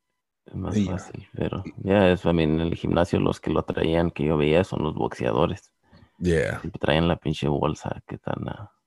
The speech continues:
Speaker 2: Los güey,
Speaker 1: cuando
Speaker 2: los
Speaker 1: querían
Speaker 2: güey.
Speaker 1: bajar de peso.
Speaker 2: Oh, yeah, cuando estás en la, eh, pues tú ibas a un gimnasio donde era de boxeo también. Yo,
Speaker 1: Sí.
Speaker 2: yo, cuando iba aquí al gimnasio,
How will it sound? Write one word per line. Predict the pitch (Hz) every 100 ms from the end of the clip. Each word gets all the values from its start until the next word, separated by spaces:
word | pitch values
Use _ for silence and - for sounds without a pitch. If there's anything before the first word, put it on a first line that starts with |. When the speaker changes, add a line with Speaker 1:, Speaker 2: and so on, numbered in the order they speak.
| _ _ -
Speaker 2:
Los | 87 87
güey, | 87
Speaker 1:
cuando | 85 87
Speaker 2:
los | 90
Speaker 1:
querían | 87
Speaker 2:
güey. | 80
Speaker 1:
bajar | 76 69
de | 80
peso. | - 76 - - _ _ _ _ _ _ _ - _ _ _ -
Speaker 2:
Oh, | 120 110
yeah, | 104 98 80
cuando | 78 90 90
estás | - 92 104
en | 90 82
la, | 78 67 62 - _ _ - -
eh, | - -
pues | 104 98
tú | 120
ibas | 135 127
a |
un | 110
gimnasio | 110 107 101 101 101
donde | 92 82 78 69 64
era | 87
de | 82 76
boxeo | 71 - 90 82
también. | 78 80 82 69
Yo, | 76 95 90
Speaker 1:
Sí. |
Speaker 2:
yo, | 98 113 117 110 - _ _ _ _ _ -
cuando | 95 95
iba | 104
aquí | 107 117
al | 104
gimnasio, | 101 87 90 95 110 104 104